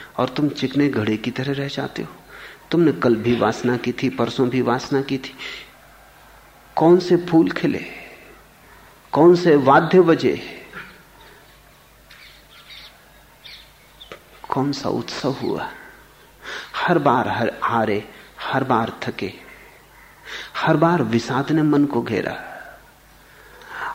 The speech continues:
हर बार पीड़ा अनुभव की, संताप अनुभव किया, फिर, फिर भूल गए। ऐसा लगता है कि तुमने अपने को धोखा देने की कसम खा रखी।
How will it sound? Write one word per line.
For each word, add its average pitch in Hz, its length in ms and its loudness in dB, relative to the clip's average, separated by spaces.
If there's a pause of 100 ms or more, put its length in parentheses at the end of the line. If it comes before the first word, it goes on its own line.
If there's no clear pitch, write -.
हर 170 280 0
बार 185 500 0 (960)
पीड़ा 165 220 2
अनुभव 147 400 2
की, - 240 -8
संताप 143 560 4
अनुभव 147 260 4
किया, 110 280 -2 (400)
फिर, - 140 0
फिर 160 180 2
भूल 156 260 2
गए। - 240 -4 (2250)
ऐसा 151 240 0
लगता 117 380 -2
है - 320 -10 (240)
कि 131 60 -2
तुमने 139 300 2
अपने 139 320 0
को 101 160 -4
धोखा 110 380 -4
देने 120 320 -2
की 104 160 -10
कसम 104 340 -8
खा - 180 -8
रखी। - 380 -10